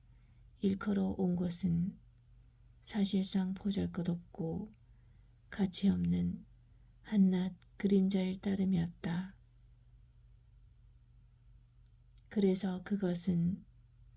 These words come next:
모든 궁핍과 좌절, 죄악과 태만과 쇠퇴의 원인이 되어 있었다. 그러나 만일 우리가 성인들을 통한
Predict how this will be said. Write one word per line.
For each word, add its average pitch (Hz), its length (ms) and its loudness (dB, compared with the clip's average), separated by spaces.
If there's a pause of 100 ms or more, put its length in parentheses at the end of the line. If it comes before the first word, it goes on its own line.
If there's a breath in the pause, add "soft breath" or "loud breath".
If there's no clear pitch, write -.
(380)
모든 185 460 0
궁핍과 185 920 0
좌절, 180 640 -6 (1500 soft breath)
죄악과 185 840 0 (100)
태만과 175 800 -2 (840 soft breath)
쇠퇴의 196 760 -2
원인이 185 480 2
되어 180 220 -2
있었다. 185 680 -4 (2250)
그러나 196 380 2
만일 170 600 -2 (1080 soft breath)
우리가 185 380 2
성인들을 175 680 0
통한 175 540 -2